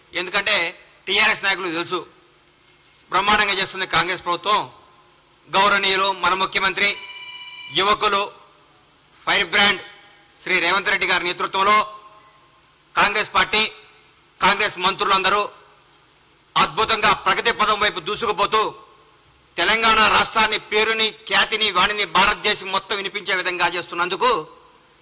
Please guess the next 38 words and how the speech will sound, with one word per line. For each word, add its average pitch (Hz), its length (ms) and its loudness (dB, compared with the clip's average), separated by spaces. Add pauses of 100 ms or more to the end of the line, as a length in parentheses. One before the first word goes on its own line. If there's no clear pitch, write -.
(100)
ఈరోజు 190 300 2
భారతదేశం 190 580 0
కూడా 190 180 2
మన 185 120 0
తెలంగాణ 185 420 -2
రాష్ట్రం 165 260 -4
గురించి 160 160 -10
చెప్పుకుంటున్న 151 380 -10
ఈ 156 60 -8
తరుణంలో 180 540 0 (540)
నేను 208 160 0
హరీష్ 202 260 0
రావు 208 120 4
గారు 190 140 2
అంటారు, 175 360 -2 (460)
"వంద 226 280 0
రోజుల 233 240 2
తర్వాత 220 580 2 (140)
ఇలా 202 120 0
పప్పులు 208 360 -2
ఉడకవు" 190 200 0
అన్నాడు. 131 280 -2 (640)
నేను 202 200 -2
చెప్తున్నా 214 340 2
హరీష్ 196 240 0
రావు 208 120 4
గారు, 208 380 2 (520)
వంద 180 220 -2
రోజుల 208 180 2
తర్వాత 202 320 2
కాంగ్రెస్ 190 400 -2
ప్రభుత్వం 190 260 -4
బిర్యానీ 185 360 -2
ఉడుకుతుంది, 196 520 -6 (380)
చికెన్ 180 180 -6
ఉడుకుతుంది, 202 500 -4 (300)
గుడ్లు 175 200 -4
ఉడుకుతాయి, 208 420 -2